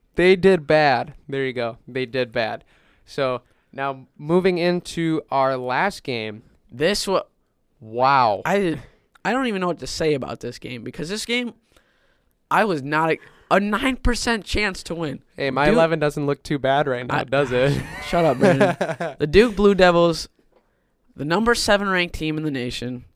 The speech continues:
Speaker 1: Blew it.
Speaker 2: Law, blew, yeah, blew it.
Speaker 1: <laughs>
Speaker 2: Blew it to the Wake Forest Demon Deacons. The whole game. I'm looking at stat sheet.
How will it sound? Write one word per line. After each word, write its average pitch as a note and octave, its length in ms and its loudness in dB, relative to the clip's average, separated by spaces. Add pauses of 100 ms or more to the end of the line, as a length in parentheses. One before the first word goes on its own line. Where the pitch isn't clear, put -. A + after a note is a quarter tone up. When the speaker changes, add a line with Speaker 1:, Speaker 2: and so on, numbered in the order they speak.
(140)
Speaker 1:
Blew D#3+ 260 2
it. A#2 140 -2 (240)
Speaker 2:
Law, D3+ 380 4 (500)
blew, G#3 200 0
yeah, G3 340 0 (340)
blew B3+ 160 6
it. B2+ 220 4 (180)
Speaker 1:
<laughs> D3 200 -12
Speaker 2:
Blew B3+ 220 4
it A3+ 120 4
to G#3+ 80 -4
the F3+ 100 0
Wake E3 180 4
Forest C#3+ 340 -2
Demon C#3 260 -2
Deacons. B2+ 340 -6
The C3 100 -4
whole A3 220 6
game. G3 300 0 (640)
I'm G3 140 0
looking A3 160 0
at G#3 80 0
stat F3 180 2
sheet. - 180 -8